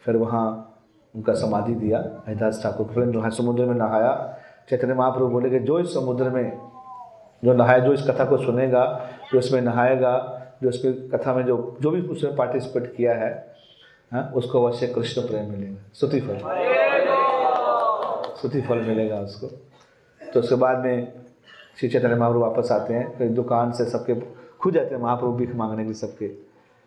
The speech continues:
हरिदास ठाकुर के लिए, कि लास्ट में उनको प्रसाद, के प्रसाद के लिए सब शॉप्स में जाके खुद मांगते हैं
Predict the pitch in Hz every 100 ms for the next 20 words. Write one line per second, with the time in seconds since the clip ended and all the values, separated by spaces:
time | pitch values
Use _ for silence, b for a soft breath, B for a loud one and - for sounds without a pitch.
0 | - 117 117 113 120 117 107 110 110 117
1 | 113 113 - 120 117 - - 117 117 123
2 | 120 110 117 123 117 - 110 - 113 110
3 | 131 - B B B _ 120 117 - -
4 | - - 131 107 - 117 113 101 147 -
5 | - 123 117 110 107 123 120 - B B